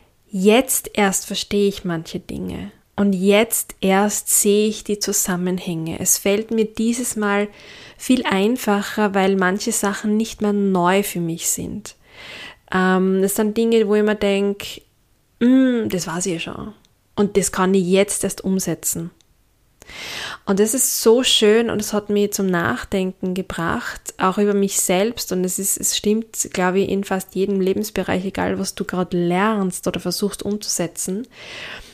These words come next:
Es beginnt damit, damit, also wenn du jetzt zum Beispiel Sprache lernst oder so, dass du mal die Basics, also die Theorie dahinter dir antrainierst und lernst.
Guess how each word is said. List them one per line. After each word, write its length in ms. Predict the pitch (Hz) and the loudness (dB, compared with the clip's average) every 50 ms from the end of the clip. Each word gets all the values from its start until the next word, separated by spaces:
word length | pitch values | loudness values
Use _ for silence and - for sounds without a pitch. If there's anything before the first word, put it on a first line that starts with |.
| - _ _ _ - _ _ - | -20 _ _ _ -20 _ _ -2
Es 100 | 202 - | 0 2
beginnt 400 | - 226 220 - 277 285 277 277 | 2 2 6 6 8 8 8 6
damit, 300 | 240 220 214 208 208 - | 6 4 2 2 2 0
damit, 500 | - - - 208 226 233 233 233 - - - | -2 0 2 2 2 2 0 0 -4 -8 -6
also 160 | 180 170 170 | -4 -4 -2
wenn 120 | 180 170 | -2 -2
du 60 | 165 | -2
jetzt 160 | 165 165 - - | -2 -4 -6 -8
zum 80 | 185 | -8
Beispiel 400 | 196 175 - - - - - - | -8 -10 -12 -12 -12 -12 -10 -10
Sprache 360 | - - - - - 214 220 | -10 -8 -4 -4 -2 -2 -2
lernst 300 | 214 208 214 202 202 - - | 0 0 0 0 -2 -2 -4
oder 120 | 196 196 | -4 -4
so, 320 | 190 - 196 190 190 190 190 | -4 -4 -4 -2 -2 -4 -4
dass 160 | 185 180 - | -6 -8 -10
du 100 | - 190 | -8 -8
mal 220 | 185 190 196 185 | -6 -6 -6 -8
die 260 | 170 - 185 180 180 180 _ _ _ _ _ - | -8 -6 -4 -4 -4 -6 _ _ _ _ _ -2
Basics, 600 | 185 190 185 - 180 180 - - - - - - - | 0 2 2 2 2 0 0 0 -2 -2 -4 -12 -12
also 140 | - 170 185 | -10 -8 -6
die 140 | - 196 180 | -6 -4 -4
Theorie 500 | - - 202 202 196 196 196 214 208 208 | 0 4 6 8 8 8 8 6 6 6
dahinter 640 | - 190 - - 196 185 175 - - 185 175 - - _ _ - | 4 2 2 0 -2 -2 -2 -2 -2 -4 -4 -4 -6 _ _ -12
dir 340 | - - 220 214 - - | -2 2 4 4 4 2
antrainierst 640 | 190 180 185 - - - 190 185 185 185 190 180 - - | 0 -4 -2 -2 -2 0 0 2 2 2 2 0 -2 -4
und 120 | 180 180 | -4 -4
lernst. 560 | 185 - - - - - 175 - - - - | -4 -4 -4 -4 -4 -4 -4 -6 -6 -6 -8